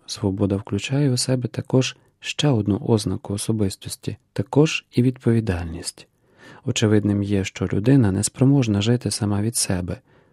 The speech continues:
У цьому бачимо підстави соціальної природи людини,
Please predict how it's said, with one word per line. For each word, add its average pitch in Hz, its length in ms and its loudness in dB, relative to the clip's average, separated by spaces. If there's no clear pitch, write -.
У 120 80 0
цьому 151 340 2
бачимо 104 540 -2
підстави 135 640 -2
соціальної 113 680 0
природи 113 520 0
людини, 95 520 -4